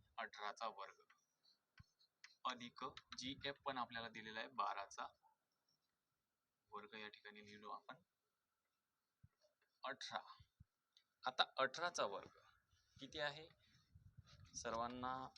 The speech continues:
एक ते तीस पर्यंतचे वर्ग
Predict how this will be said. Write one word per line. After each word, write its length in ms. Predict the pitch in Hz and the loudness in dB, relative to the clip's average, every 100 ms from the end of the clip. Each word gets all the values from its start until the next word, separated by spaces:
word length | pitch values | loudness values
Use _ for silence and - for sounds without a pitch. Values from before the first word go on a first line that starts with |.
| _ | _
एक 280 | 117 120 - | -6 -6 -6
ते 640 | - - 131 131 135 139 - - - - - - _ _ _ _ - - - - - - - - _ _ - | -16 -2 0 2 -2 -6 -14 -4 -4 -4 -14 -20 _ _ _ _ -20 -20 -10 -10 -10 -10 -10 -12 _ _ -6
तीस 320 | 156 - - | 2 4 6
पर्यंतचे 560 | 147 131 127 123 123 127 | 6 4 2 0 0 0
वर्ग 340 | 110 117 | 2 0